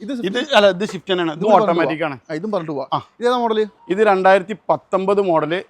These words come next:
Speaker 2: ആ.
Speaker 1: ഓട്ടോമാറ്റിക് രൺ-, ഏ, ഓട്ടോമാറ്റിക് രണ്ടായിരത്തി പത്തൊമ്പത് ആട്ടോ.
Speaker 2: പത്തൊമ്പത്
Speaker 1: അൻപത്തിയാറായിരം കിലോമീറ്റർ ആയിട്ട്
Speaker 2: ഇത്
Speaker 1: ഓടിയിട്ടുള്ളത്.
Speaker 2: വി എക്സ് ഐ അല്ലേ?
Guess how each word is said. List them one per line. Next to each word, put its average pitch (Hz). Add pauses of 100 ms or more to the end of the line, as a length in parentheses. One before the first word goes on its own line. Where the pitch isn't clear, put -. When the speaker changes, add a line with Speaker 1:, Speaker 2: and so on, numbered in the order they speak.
Speaker 2:
ആ. 147
Speaker 1:
ഓട്ടോമാറ്റിക് 165
രൺ-, 156
ഏ, 151 (840)
ഓട്ടോമാറ്റിക് 180
രണ്ടായിരത്തി 180
പത്തൊമ്പത് 151
ആട്ടോ. 123 (240)
Speaker 2:
പത്തൊമ്പത് 233
Speaker 1:
അൻപത്തിയാറായിരം 196
കിലോമീറ്റർ 151
ആയിട്ട് 147
Speaker 2:
ഇത് 151
Speaker 1:
ഓടിയിട്ടുള്ളത്. 123
Speaker 2:
വി 240
എക്സ് 233
ഐ 170
അല്ലേ? 151